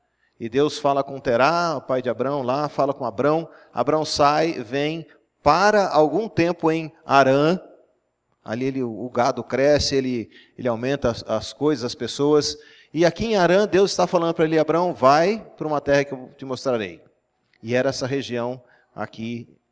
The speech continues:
a região de Canaã. Como eu falei na, hoje de manhã, seiscentos quilômetros, ah, um pouco mais aqui saindo de, de Ur,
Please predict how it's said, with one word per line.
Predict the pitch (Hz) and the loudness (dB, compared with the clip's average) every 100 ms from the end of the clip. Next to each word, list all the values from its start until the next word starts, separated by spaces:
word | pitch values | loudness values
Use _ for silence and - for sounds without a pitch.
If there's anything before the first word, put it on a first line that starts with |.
| _ _ | _ _
a | 110 | -14
região | 110 101 110 | -12 -10 -12
de | 110 | -12
Canaã. | 107 117 113 104 76 _ _ - | -6 -4 -4 -6 -12 _ _ -16
Como | 120 | -14
eu | |
falei | 123 143 147 | -2 0 0
na, | 139 - 120 _ | -2 -6 -16 _
hoje | 127 123 | -8 -6
de | 135 | -6
manhã, | 123 135 147 - _ | -4 -4 -4 -10 _
seiscentos | - - 151 - 180 - | -6 -2 0 0 -2 -2
quilômetros, | - 151 151 160 160 156 143 - - _ - | -6 0 2 0 -2 -4 -6 -12 -16 _ -4
ah, | 127 120 113 110 113 | -2 0 -2 -2 -4
um | 110 113 | -8 -12
pouco | 110 151 147 | 0 0 2
mais | 131 135 147 | 0 0 0
aqui | 135 - | -2 -6
saindo | 139 139 131 127 | -6 -6 -6 -8
de, | 117 120 104 _ _ _ | -6 -8 -8 _ _ _
de | 104 98 117 | _ -12 -8
Ur, | 120 139 156 165 | -2 2 2 0